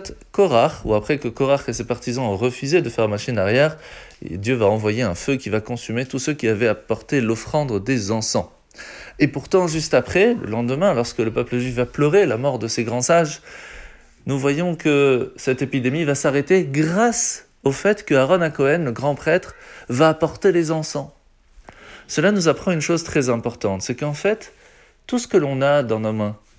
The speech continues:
que ce soit quelque chose que l'on pourrait penser bénéfique ou à l'inverse, euh, destructif,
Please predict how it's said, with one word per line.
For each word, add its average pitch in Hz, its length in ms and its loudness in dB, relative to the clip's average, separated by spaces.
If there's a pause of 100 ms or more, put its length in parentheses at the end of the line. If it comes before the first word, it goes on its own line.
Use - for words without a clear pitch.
(560)
que 127 120 -4
ce - 120 -6
soit 147 200 0
quelque 139 260 -2
chose 160 240 -4
que - 80 -4
l'on 127 200 0
pourrait 135 220 0
penser 131 600 0
bénéfique 156 800 -4 (160)
ou 127 160 2
à 135 200 2
l'inverse, 147 640 0 (460)
euh, 113 80 2
destructif, 180 760 -2